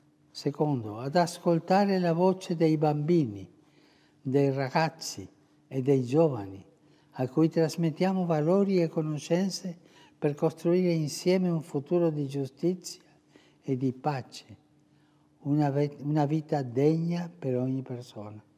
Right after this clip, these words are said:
Terzo, a favorire la piena partecipazione delle bambine e delle ragazze all'istruzione. Quarto, a vedere nella famiglia il primo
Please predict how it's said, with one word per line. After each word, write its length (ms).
Terzo, 580
a 120
favorire 640
la 140
piena 480
partecipazione 1080
delle 300
bambine 760
e 120
delle 300
ragazze 720
all'istruzione. 1000
Quarto, 600
a 120
vedere 540
nella 300
famiglia 580
il 100
primo 640